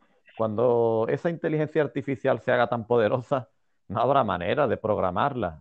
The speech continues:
No podrás meterle matices. Van a ser ellas las que nos metan los matices a nosotros y nos guíen los pasos.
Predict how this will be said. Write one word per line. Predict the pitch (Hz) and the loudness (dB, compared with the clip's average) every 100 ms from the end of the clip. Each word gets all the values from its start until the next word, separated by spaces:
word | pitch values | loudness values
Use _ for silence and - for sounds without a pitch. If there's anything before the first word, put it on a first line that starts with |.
| _ | _
No | 110 139 | -4 -2
podrás | - 107 113 113 | 0 2 2 -2
meterle | 104 123 110 104 | -4 -2 -2 -2
matices. | 98 95 110 110 - 87 _ _ _ _ - | -2 -4 -6 -6 -8 -10 _ _ _ _ 0
Van | 123 151 | 2 2
a | 160 | -2
ser | - 143 127 | 0 2 4
ellas | 170 151 107 | 2 2 2
las | 104 | 0
que | - | -2
nos | 110 | -4
metan | 107 107 104 | -4 -2 0
los | 104 | 0
matices | 101 101 101 - 107 | -2 -4 -6 -2 -2
a | 107 | -2
nosotros | 95 101 87 80 80 _ _ | -4 -4 -4 -8 -14 _ _
y | - | -8
nos | 110 101 | -4 -4
guíen | 107 107 98 | -2 -2 -2
los | 98 | -4
pasos. | - 90 - 90 | -2 -4 -2 -8